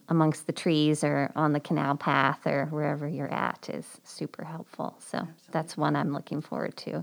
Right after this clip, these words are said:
Speaker 2: Me
Speaker 1: as
Speaker 2: too. I think everybody
Speaker 1: <laughs>
Speaker 2: is. Daylight savings time is coming up.
Speaker 1: That's right.
Speaker 2: Not too, not too far away. Um, and for those people, uh, I know some people that struggle with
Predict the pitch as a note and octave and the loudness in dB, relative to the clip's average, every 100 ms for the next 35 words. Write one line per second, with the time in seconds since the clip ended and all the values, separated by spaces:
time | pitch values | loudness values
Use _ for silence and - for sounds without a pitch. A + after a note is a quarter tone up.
0 | - D#3+ D#3+ D#3 D#3 D3+ D#3 D3+ D3 D3 | -6 -6 0 0 2 -2 -2 -2 -2 -2
1 | F3+ A3+ G#3+ D3+ G#3+ D#3 D3+ D3+ D3+ D#3 | 0 0 0 4 4 4 0 0 2 0
2 | C#3+ D3+ D3 C#3+ D#3 D#3+ D#3 D#3 - A#3 | 2 0 0 0 0 2 2 0 2 6
3 | A3+ A3 - G3+ G3 G3 - G3 F#3+ F3+ | 8 6 4 4 4 4 0 2 4 4
4 | E3 E3 E3+ - D#3+ - - E3+ - - | 6 4 2 -6 -8 -6 -2 -2 -4 -14
5 | - - - G3+ G3 - G#3+ G3 E3+ - | -16 -16 -4 0 2 2 4 6 4 0
6 | F3+ G3 - - F#3+ G3 F#3 F3+ F3 D#3+ | -2 -2 0 -2 2 2 4 6 6 6
7 | D#3+ D#3+ F3 - D#3+ D3+ D3+ D3 D3 - | 6 6 4 2 2 4 4 2 -2 -6
8 | - _ _ _ - A3+ A#3 B3 A3+ B3 | -20 _ _ _ 0 4 4 4 8 8
9 | A#3+ A#3 A3+ - - - A3 G#3+ F#3+ F#3 | 8 6 2 -2 -6 0 0 2 2 4
10 | F3+ G#2+ - _ _ _ _ _ E3+ - | 2 0 -6 _ _ _ _ _ -8 -8
11 | - F#3 F#3 F3+ F#3+ F3+ F3 E3+ D#3+ D#3+ | -2 2 4 4 2 2 2 0 0 0
12 | E3+ D#3+ E3 D#3 D#3 D3+ | 0 2 0 2 2 0